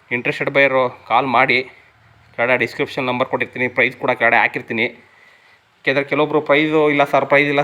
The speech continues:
ಸರ್" ಅಂತ ಫೋನ್ ಮಾಡ್ತಾ ಇರ್ತಾರೆ. ಹಾಗಾಗಿ ಅಲ್ಲಿ ಕೆಳಗಡೆ ಕೊಟ್ಟಿರ್ತೀನಿ,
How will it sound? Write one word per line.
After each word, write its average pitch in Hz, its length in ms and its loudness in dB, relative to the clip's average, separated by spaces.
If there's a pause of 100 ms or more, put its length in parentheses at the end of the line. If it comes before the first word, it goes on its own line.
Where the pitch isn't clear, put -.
ಸರ್" 131 120 0
ಅಂತ 127 100 -2 (100)
ಫೋನ್ 135 160 2
ಮಾಡ್ತಾ 123 220 0
ಇರ್ತಾರೆ. 120 260 0 (800)
ಹಾಗಾಗಿ 127 340 -2 (480)
ಅಲ್ಲಿ 110 200 -10
ಕೆಳಗಡೆ 127 160 2 (100)
ಕೊಟ್ಟಿರ್ತೀನಿ, 131 440 -4